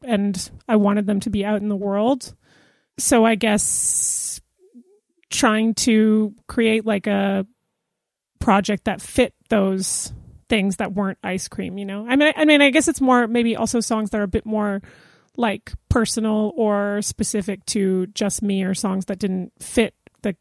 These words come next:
kind of, like, conceptual idea of ice cream. Not that there was really, like, a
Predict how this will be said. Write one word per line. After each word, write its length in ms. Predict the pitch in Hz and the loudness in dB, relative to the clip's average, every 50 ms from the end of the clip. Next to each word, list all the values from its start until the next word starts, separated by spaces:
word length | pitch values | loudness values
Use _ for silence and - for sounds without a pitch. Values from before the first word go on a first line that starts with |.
| _ _ | _ _
kind 260 | - - 208 208 202 | -4 0 0 2 2
of, 100 | 202 175 | 0 0
like, 240 | 202 196 185 180 - | 0 -2 -4 -4 -6
conceptual 1000 | - - 208 190 180 - - - - - 208 202 - - - - 220 196 185 180 175 | -4 -2 -2 -2 -2 -6 -8 -8 -4 -2 -2 -2 -2 -6 -8 -4 -4 -2 -2 -2 -4
idea 400 | 165 170 175 175 - 180 175 175 | -4 -6 -8 -8 -8 -6 -6 -6
of 100 | 180 202 | -6 -8
ice 260 | 196 190 185 190 - | -6 -6 -6 -6 -8
cream. 560 | - - 190 185 180 180 180 180 185 190 196 - | -8 -6 -6 -4 -4 -4 -4 -6 -6 -8 -8 -4
Not 200 | - 233 233 - | 0 0 2 2
that 120 | - 220 - | 2 0 2
there 120 | 208 202 | 2 0
was 340 | 196 196 190 190 190 185 190 | 2 0 0 -2 -2 -4 -6
really, 220 | 196 190 190 185 | -6 -6 -4 -6
like, 240 | 180 185 180 180 - | -6 -6 -8 -8 -8
a 280 | 185 180 175 180 180 | -8 -8 -8 -10 -10